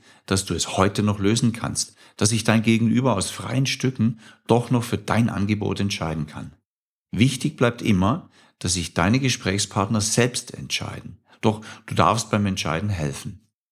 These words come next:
Wenn deine Aussagen auch zu hundert Prozent stimmen, dann darfst du dich sogar vehement dafür einsetzen, dass über die richtigen Dinge gesprochen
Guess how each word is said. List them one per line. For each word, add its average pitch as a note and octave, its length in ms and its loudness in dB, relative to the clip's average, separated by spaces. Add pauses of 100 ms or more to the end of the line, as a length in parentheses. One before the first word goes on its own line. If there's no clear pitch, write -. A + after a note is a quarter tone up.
(340)
Wenn F#2+ 160 -2
deine G2 300 2
Aussagen A#2+ 500 2
auch G2+ 160 -4
zu F#2+ 180 -4
hundert A#2 240 2
Prozent F#2+ 380 -4
stimmen, C#3+ 480 0 (260)
dann F#2+ 160 0
darfst F#2 300 0
du A2 60 0
dich G#2 180 -2
sogar G2 400 -2
vehement G#2+ 520 2
dafür F#2 300 -2
einsetzen, F#2+ 640 0 (260)
dass F#2+ 140 0
über G#2 180 4
die G2+ 120 4
richtigen G2 520 0
Dinge G#2 280 4
gesprochen F#2+ 640 -2